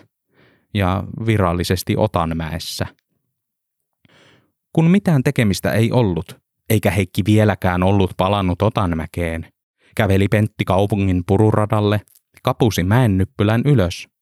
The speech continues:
ja istahti kannonnokalle odottelemaan isänsä vastausta.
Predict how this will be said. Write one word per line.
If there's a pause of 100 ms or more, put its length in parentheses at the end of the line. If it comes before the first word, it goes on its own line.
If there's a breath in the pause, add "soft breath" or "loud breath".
(320)
ja
istahti
kannonnokalle
odottelemaan
isänsä
vastausta.